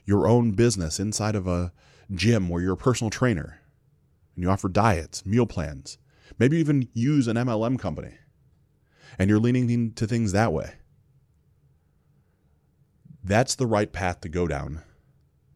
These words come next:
to ensure the fact you see more of what life is. That's human potential institute dot com forward slash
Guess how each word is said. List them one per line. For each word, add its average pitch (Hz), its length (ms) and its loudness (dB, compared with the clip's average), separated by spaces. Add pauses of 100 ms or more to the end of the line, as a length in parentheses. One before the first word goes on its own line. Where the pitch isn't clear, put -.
(1700)
to - 160 2
ensure 113 300 2
the 117 80 0
fact 85 480 -6 (680)
you 90 140 -2
see 120 240 0
more 95 240 2
of 82 80 0
what 85 180 0
life 76 240 -2
is. - 300 -8 (2000)
That's 101 260 0
human 175 220 2
potential 117 520 -2
institute 90 540 -6 (140)
dot 117 260 -2
com 78 380 -12 (260)
forward - 400 2
slash 90 400 0